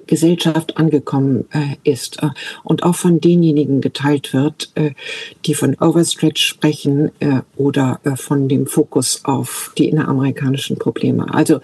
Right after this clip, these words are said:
zusammengefasst, Amerika zieht sich nicht zurück, aber der Fokus verändert sich, äh, und die gegenwärtige Diskussion, äh, ist Teil einer sehr viel längeren, in die Geschichte zurückreichenden,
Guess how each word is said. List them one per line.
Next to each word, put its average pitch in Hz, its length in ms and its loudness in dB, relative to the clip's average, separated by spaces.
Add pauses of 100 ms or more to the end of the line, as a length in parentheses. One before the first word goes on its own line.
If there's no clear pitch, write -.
(240)
zusammengefasst, 180 1000 4
Amerika 165 640 2 (200)
zieht 208 240 0
sich 165 120 2
nicht 156 160 -2
zurück, - 440 -2 (160)
aber 160 180 2
der 147 120 2
Fokus 196 420 2
verändert 156 500 2
sich, - 520 -2
äh, 156 120 2 (480)
und - 560 0
die 156 380 4
gegenwärtige 170 640 2
Diskussion, 170 1000 2
äh, 151 240 0 (580)
ist - 300 0
Teil 185 380 4
einer 156 240 2
sehr 196 260 4
viel 160 420 2 (120)
längeren, 156 580 4
in 156 200 0
die 143 100 -2
Geschichte 151 720 0
zurückreichenden, 135 840 -2